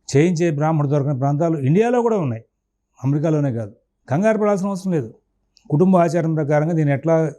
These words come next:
ఆచరించాలని నేర్చుకోవడమే. వరలక్ష్మి వ్రతానికి ఎప్పటి నుంచి ప్లాన్ చేసుకోండి. చక్కగా బంగారపు రూపు తెప్పించుకొని ప్రతి సంవత్సరం ఒక బంగారపు లక్ష్మీ రూపు తీసుకొచ్చి అర్చనలో పెట్టుకోవాలని ఇప్పటి నుంచి ఏర్పాటు చేసుకోండి. ఈ విధంగా అప్పటికప్పుడు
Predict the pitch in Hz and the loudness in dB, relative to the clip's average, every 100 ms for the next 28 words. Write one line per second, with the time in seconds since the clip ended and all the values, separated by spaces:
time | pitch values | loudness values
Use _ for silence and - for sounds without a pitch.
0 | - 135 139 139 127 139 135 143 120 - | -4 -2 0 -2 0 0 0 -2 -4 -6
1 | 117 117 - - 127 151 160 156 151 147 | -10 -10 -14 -2 0 2 0 0 0 2
2 | 147 139 156 160 170 165 160 165 160 165 | 2 2 2 0 0 2 2 2 0 0
3 | 160 143 147 139 147 156 160 147 147 160 | 0 0 0 2 2 4 2 2 2 0
4 | 151 135 - _ _ _ - 127 139 147 | 0 -4 -8 _ _ _ -4 -2 0 0
5 | 120 131 113 156 156 165 156 135 151 160 | 2 0 2 2 2 2 2 2 4 4
6 | 156 147 139 - 156 147 135 139 120 131 | 4 2 0 0 0 2 2 0 0 0
7 | 139 - 147 139 123 135 139 139 139 180 | -2 0 0 0 0 0 2 0 2 2
8 | 170 147 147 143 120 123 113 117 143 147 | 2 0 0 -2 -2 -6 -8 -2 2 4
9 | 190 165 151 - _ _ - - _ _ | 4 4 2 -4 _ _ -20 -20 _ _
10 | _ - 151 151 196 180 160 143 165 196 | _ -2 -2 0 0 2 2 0 0 0
11 | 147 165 | 2 0